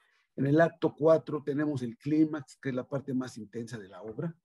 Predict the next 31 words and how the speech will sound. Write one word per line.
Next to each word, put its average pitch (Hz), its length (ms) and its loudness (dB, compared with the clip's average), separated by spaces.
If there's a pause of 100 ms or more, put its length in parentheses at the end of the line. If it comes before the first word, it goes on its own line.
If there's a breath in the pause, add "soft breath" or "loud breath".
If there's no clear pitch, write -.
(800)
que 135 120 0
nos 139 180 2
remite 135 380 0
al 127 80 0
final. 151 360 0 (420)
Ricardo 147 500 0
renuncia 131 440 -2
públicamente 123 680 -6
a 107 40 -8
la 98 100 -10
corona 131 380 -6 (800)
y - 80 -4
al 117 120 -2
cetro 139 280 -4
en 123 80 -4
favor 127 320 -2
de 131 80 -4
su 123 100 -12
enemigo 120 460 -4
Bolingbroke, 120 640 -4 (760)
¿no? - 300 -6 (160)
Quien 135 180 -2
asciende, 147 500 -2
va 127 180 0
a 131 60 0
ascender 127 380 -2
al 127 140 -4
trono 131 360 0
como 104 200 -8
Enrique 110 320 -12
cuarto, 127 500 -4